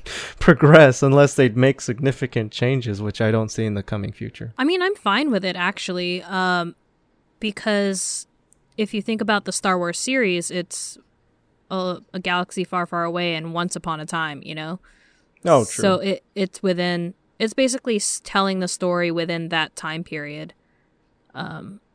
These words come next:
Speaker 2: so I'm fine with it until they completely close it and then change the whole story, which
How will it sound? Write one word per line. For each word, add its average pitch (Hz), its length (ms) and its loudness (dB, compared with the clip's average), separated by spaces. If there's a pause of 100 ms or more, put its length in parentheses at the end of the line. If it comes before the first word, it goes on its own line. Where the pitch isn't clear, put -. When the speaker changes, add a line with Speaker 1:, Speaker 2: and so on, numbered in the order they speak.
(720)
Speaker 2:
so - 160 -4
I'm 247 200 0
fine 170 260 -4
with 170 140 -4
it 170 40 -2
until 170 420 -4
they 170 300 -2 (160)
completely 185 440 -4
close 170 340 -4
it 165 100 -6
and 165 140 -8
then 156 160 -10
change 160 540 -10
the 165 100 -10
whole 165 360 -10
story, 170 500 -4
which - 360 -12